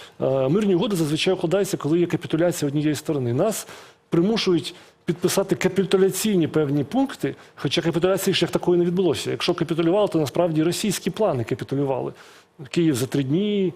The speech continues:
і так далі. Ну, третина української Донеччини під українським прапором.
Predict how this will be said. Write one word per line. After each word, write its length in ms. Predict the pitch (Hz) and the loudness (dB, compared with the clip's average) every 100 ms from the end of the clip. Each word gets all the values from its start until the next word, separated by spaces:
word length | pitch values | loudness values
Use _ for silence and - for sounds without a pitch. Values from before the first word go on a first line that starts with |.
| - | -6
і 60 | |
так 180 | 131 147 | -4 -2
далі. 260 | 123 139 147 - _ _ _ _ _ | -2 -6 -8 -16 _ _ _ _ _
Ну, 340 | 180 151 135 123 170 - | -8 -4 -2 -4 -10 -6
третина 400 | 160 156 190 165 | -4 0 2 2
української 560 | 131 156 160 - 147 | 0 0 0 -2 -4
Донеччини 640 | 123 139 185 202 - 147 120 | -2 0 -2 -2 -4 -2 -4
під 260 | 135 - - | -6 -10 -12
українським 480 | 143 143 170 - 175 | -6 0 0 0 -2
прапором. 500 | 165 160 131 139 147 | 0 -2 -2 -8 -12